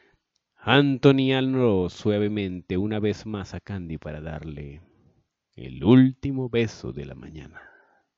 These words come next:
"Te veré después, amor mío", le dijo sinceramente, sonriente,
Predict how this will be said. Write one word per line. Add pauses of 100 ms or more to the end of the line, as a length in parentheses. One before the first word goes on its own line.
(1800)
"Te
veré
después,
amor
mío", (800)
le
dijo
sinceramente, (540)
sonriente,